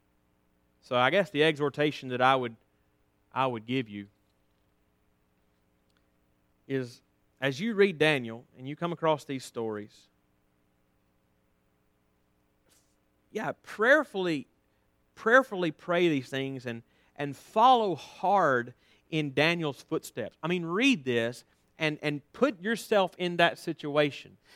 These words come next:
and think hard about the kind of temptations that he faced and think hard about he, how he sought to walk in obedience. I mean, prayerfully pray, "God,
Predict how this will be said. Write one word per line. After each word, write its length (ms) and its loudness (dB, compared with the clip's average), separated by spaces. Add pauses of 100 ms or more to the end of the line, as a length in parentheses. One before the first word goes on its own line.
(140)
and 160 -2
think 340 0
hard 520 8
about 220 -2
the 60 -12
kind 400 0
of 160 -4 (400)
temptations 760 2
that 120 -4
he 100 -2
faced 540 -2 (220)
and 120 -6
think 260 0
hard 540 8
about 280 6
he, 180 -4 (200)
how 200 6
he 140 -2
sought 400 -2
to 60 -4
walk 300 4
in 60 -10
obedience. 640 -6 (280)
I 40 -14
mean, 160 0 (460)
prayerfully 760 6
pray, 540 4 (120)
"God, 320 8